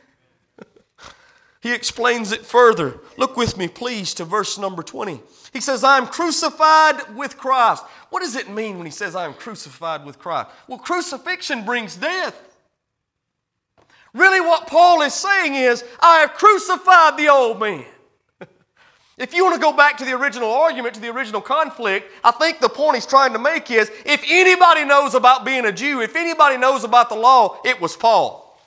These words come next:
He was born a Jew, circumcised the eighth day of the tribe of Benjamin. He sat at the feet of the greatest teachers in Jerusalem at that time. He was a Pharisee, the most strict religious sect the Jewish people had.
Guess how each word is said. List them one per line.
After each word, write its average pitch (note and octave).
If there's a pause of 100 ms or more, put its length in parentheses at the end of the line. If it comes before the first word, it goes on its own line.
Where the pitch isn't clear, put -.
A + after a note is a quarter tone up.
(1300)
He E4
was C4
born D4
a C#4
Jew, D#4
circumcised D4+
the C#4
eighth C#4+
day D4
of D4
the B3+
tribe D#4
of A3+
Benjamin. D4+ (140)
He D#4
sat D4+
at D4
the C4+
feet D#4
of C#4
the A#3+
greatest C#4+
teachers D4
in C4+
Jerusalem C4
at B3+
that D4
time. D4 (180)
He E4
was D#4
a C4
Pharisee, D#4 (680)
the B3
most C#4+
strict E4
religious C#4+
sect D#4
the A#3
Jewish C#4+
people C#4
had. C#4+